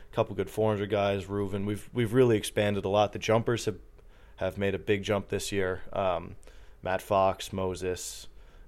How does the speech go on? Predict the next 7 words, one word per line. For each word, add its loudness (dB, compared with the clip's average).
Wyatt, 4
Matt -2
Hamilton, -6
depending 0
on 0
who's -6
healthy. -4